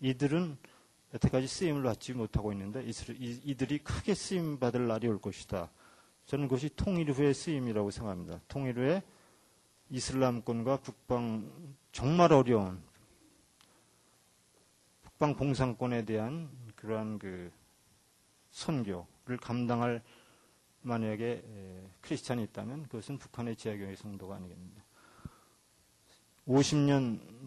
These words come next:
반세기 동안 엄청난 타-, 아, 억압과 폭압 속에서도 꿋꿋이 신앙을 지켜온, 그래서 정금같이 단련된 신앙이 아니면 그 일을 감당할 수 없는 것이다.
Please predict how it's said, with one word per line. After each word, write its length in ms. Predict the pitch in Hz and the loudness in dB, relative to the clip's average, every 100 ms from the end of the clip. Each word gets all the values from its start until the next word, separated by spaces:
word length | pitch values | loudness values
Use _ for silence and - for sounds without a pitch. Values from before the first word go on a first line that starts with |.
| - | 4
반세기 500 | 127 135 139 127 127 | 6 8 8 6 4
동안 480 | 123 127 123 107 - - _ | 4 4 2 -2 -8 -20 _
엄청난 720 | 131 139 - 151 143 139 127 - | 4 4 6 6 6 6 4 2
타-, 160 | - - | 0 2
아, 180 | 120 120 - | 2 2 2
억압과 760 | - 120 131 - - 127 110 - - 117 - | 4 8 8 6 4 6 6 0 -12 -14 2
폭압 320 | - 180 143 | 4 8 8
속에서도 540 | - 135 120 101 117 120 | 6 4 4 4 4 4
꿋꿋이 680 | - 185 160 131 147 120 | 4 0 0 2 4 4
신앙을 440 | 107 147 131 120 113 | 2 4 4 4 2
지켜온, 480 | 107 - 110 101 95 - - - - _ _ _ | -2 0 2 0 -4 -14 -20 -20 -20 _ _ _
그래서 480 | 147 147 123 170 156 | 10 12 12 10 8
정금같이 580 | - 147 139 131 - - | 6 8 10 10 8 8
단련된 480 | 131 127 123 120 | 10 12 10 10
신앙이 460 | 120 - 135 123 117 | 8 8 8 10 8
아니면 460 | 110 107 135 202 202 - - - - _ _ - _ _ _ _ _ _ _ _ - | 8 8 8 6 2 -6 -20 -20 -20 _ _ -20 _ _ _ _ _ _ _ _ 0
그 240 | 139 135 | 6 6
일을 180 | 123 131 | 8 6
감당할 460 | - 120 113 107 | 4 4 4 4
수 120 | - 123 | 2 0
없는 260 | 104 98 | 0 0
것이다. 500 | 95 - - 107 92 | -4 -6 -6 -6 -10